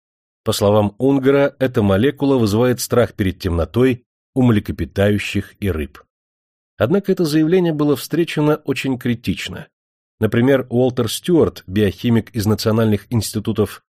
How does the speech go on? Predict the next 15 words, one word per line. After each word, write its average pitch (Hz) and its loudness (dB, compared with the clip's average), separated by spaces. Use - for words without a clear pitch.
здравоохранения 98 0
С - -6
Ш - -4
А, - -4
со - -2
страниц 160 2
журнала 156 2
New 127 2
Scientist 117 -2
в - -20
тысяча 165 0
девятьсот 139 0
семьдесят 143 -2
втором 139 -2
году 135 0